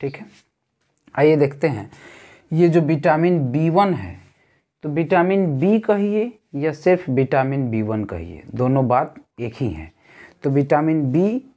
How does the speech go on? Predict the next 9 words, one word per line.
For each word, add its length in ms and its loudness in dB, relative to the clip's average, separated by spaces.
या 160 2
फिर 240 -2
विटामिन 640 -2
बी 140 -2
वन, 320 -6
इसका 320 -2
केमिकल 540 2
नेम 320 -2
कहें 400 -4